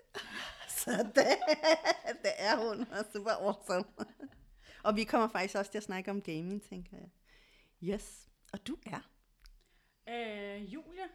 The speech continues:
Speaker 2: og, øhm, jeg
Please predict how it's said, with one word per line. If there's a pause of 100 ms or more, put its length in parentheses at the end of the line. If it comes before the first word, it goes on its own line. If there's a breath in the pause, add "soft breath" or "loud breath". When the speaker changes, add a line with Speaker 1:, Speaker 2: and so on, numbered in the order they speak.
(340)
Speaker 2:
og,
øhm, (1300)
jeg